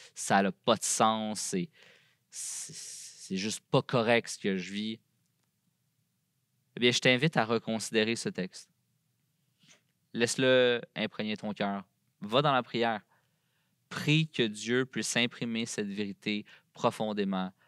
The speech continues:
dans ton cœur. Parce que humainement parlant, on peut pas le faire. Humainement parlant, on peut pas voir comme une grâce les afflictions que nous vivons. Ça prend Dieu, ça prend Jésus, ça prend le Saint-Esprit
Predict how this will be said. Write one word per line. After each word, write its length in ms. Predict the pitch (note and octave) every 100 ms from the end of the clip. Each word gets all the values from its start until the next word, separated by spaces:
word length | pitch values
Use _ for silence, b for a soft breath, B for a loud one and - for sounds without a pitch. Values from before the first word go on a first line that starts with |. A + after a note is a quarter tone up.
| _
dans 160 | - G2
ton 160 | F#2+ F#2
cœur. 220 | G2 F#2
Parce 160 | G#2
que 100 | - C3+ -
humainement 560 | F3+ G3+ G3+ F3+ F3
parlant, 520 | E3+ C3+ A#2+ A#2+ A#2 D#3+ _ _ _ _ _ _ _ _ _ _ _
on 80 | -
peut 100 | A2+
pas 220 | G2+ G#2+
le 40 | G2
faire. 380 | - E2+ E2+ _ _ _ _ _ - _ -
Humainement 480 | G3+ G#3+ G#3+ G3+
parlant, 400 | G3 E3 D3 D3
on 60 | D3
peut 120 | C#3+
pas 200 | - D#3+
voir 400 | C#3 B2 B2+ B2+
comme 180 | - A2
une 140 | G#2
grâce 340 | G#2 G#2 G#2+ -
les 160 | G2
afflictions 540 | G2 F2+ - - G2+ G2
que 120 | -
nous 140 | F#2
vivons. 340 | F2+ F2 F2 E2+ _ _ _ _ _ _ _ _ _ _ _
Ça 160 | - G#2
prend 240 | - A2
Dieu, 280 | G#2 F#2+ G2+ - _ _ _ _ _ _ _ _ -
ça 60 |
prend 220 | - G#2 G2
Jésus, 360 | G#2 G#2 G2
ça 160 | F#2+ G2
prend 160 | -
le 60 | G2+
Saint-Esprit 800 | - A2+ A2 - - - G#2+